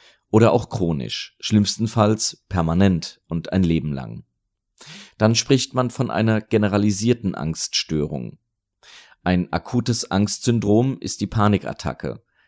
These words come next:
die einige Minuten bis zu einer halben Stunde lang grundlos dauern kann.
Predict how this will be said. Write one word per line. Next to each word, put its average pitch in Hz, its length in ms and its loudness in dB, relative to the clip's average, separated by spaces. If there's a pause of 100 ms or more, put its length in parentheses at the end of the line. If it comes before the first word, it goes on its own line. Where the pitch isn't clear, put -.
(140)
die - 140 -8
einige 196 300 2
Minuten 107 640 2
bis - 260 -6
zu - 140 -4
einer 78 220 -4
halben 90 280 2
Stunde 98 340 0
lang 98 420 -2
grundlos 104 640 0
dauern 76 380 -2
kann. 62 380 -10